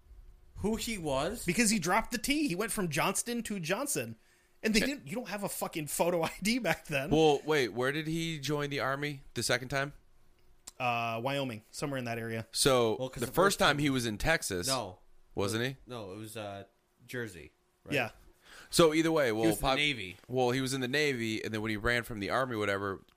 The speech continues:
Speaker 3: cha-, dropped the T, run, probably his looks changed. He probably got, was, you know, much older, and then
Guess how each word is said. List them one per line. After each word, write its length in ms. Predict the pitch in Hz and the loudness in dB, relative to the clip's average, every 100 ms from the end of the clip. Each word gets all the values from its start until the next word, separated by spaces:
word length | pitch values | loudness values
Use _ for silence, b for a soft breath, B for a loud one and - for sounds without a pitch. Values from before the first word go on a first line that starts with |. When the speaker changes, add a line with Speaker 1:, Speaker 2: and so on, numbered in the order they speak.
| - | -10
Speaker 3:
cha-, 260 | - 110 - | -6 -4 -4
dropped 280 | - 98 98 | -2 0 -2
the 60 | 110 | -6
T, 400 | 117 110 107 104 | -2 -2 -2 -4
run, 480 | 101 104 104 104 - | -2 0 0 -4 -8
probably 220 | - 107 107 | -4 -2 -2
his 100 | 107 | -2
looks 220 | 107 - | -4 -4
changed. 540 | - 104 107 104 - | -2 0 0 -4 -8
He 80 | 101 | -4
probably 260 | 107 107 104 | -2 0 -2
got, 80 | |
was, 160 | 104 101 98 _ | -2 -6 -8 _
you 140 | - 98 | -8 -6
know, 160 | 95 | -4
much 200 | 98 98 | -4 -2
older, 440 | 95 95 95 95 - b b b b b b _ _ | -2 0 0 -2 -6 b b b b b b _ _
and 140 | 113 117 | -2 0
then 240 | 107 | -2